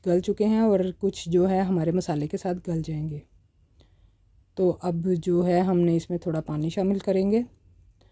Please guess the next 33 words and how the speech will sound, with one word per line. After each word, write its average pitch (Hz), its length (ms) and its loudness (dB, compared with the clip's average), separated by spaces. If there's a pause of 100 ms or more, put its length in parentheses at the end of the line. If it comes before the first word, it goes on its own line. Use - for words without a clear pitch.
(200)
आधा 190 180 2
कप 220 200 -2
के 214 100 -10
करीब 196 280 4
हमने 190 280 2
इसमें 190 340 -2
पानी 170 300 -2
शामिल 208 280 0
किया 202 300 0 (540)
और 190 240 4
इसको 185 340 -4
थोड़ी 180 240 4
देर 175 140 4
पाँच 180 360 -4
मिनट 175 200 -2
के - 120 -8
लिए 170 120 0
हम 190 160 0
ढाँप 160 220 -2
के 180 100 -4
रख 175 220 -2
देंगे, 196 240 2
ताकि 170 320 -4
हमारा 170 300 -2
मसाला 170 340 -2
जो 175 140 -2
है 208 80 0
वो 214 140 2
अच्छी 170 200 -6
तरह 170 180 -6
से 190 140 -6
गल 160 240 -4
जाए। 147 200 -8